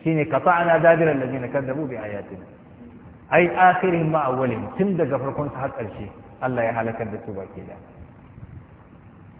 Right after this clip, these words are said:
"Wa ma kanu mu'minin," ai ma abqaina adam min alladhina la yu'minun, waɗanda ba su yi imani ba, ba mu bar ko ɗaya daga cikin su ba, domin gaba ɗaya muka halakar da su. Allah tabaraka wa ta'ala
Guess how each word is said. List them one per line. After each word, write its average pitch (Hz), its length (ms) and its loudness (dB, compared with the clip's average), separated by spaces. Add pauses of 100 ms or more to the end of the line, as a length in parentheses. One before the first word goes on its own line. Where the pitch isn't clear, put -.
(460)
"Wa 127 100 2
ma 139 160 2
kanu 147 260 6 (200)
mu'minin," 147 560 -2 (720)
ai 151 320 4
ma 151 240 6
abqaina 147 480 2 (100)
adam 165 300 0
min 143 140 -2
alladhina 123 440 -4
la 127 120 -2
yu'minun, 110 400 -8 (120)
waɗanda 143 340 -2
ba 120 140 -6
su 147 60 -8
yi 151 180 -2
imani 160 300 0
ba, 180 300 -4 (360)
ba 117 80 0
mu 123 140 2
bar 147 240 2
ko 180 220 4
ɗaya 175 180 2
daga 127 220 0
cikin 131 220 -6
su 110 80 -10
ba, 120 80 -4
domin 127 280 -6
gaba 123 320 -2
ɗaya 139 160 -6
muka 131 180 -10
halakar 101 380 -8
da 87 120 -14
su. - 120 -20 (880)
Allah 139 220 2
tabaraka 139 400 0
wa 135 80 -2
ta'ala 139 540 0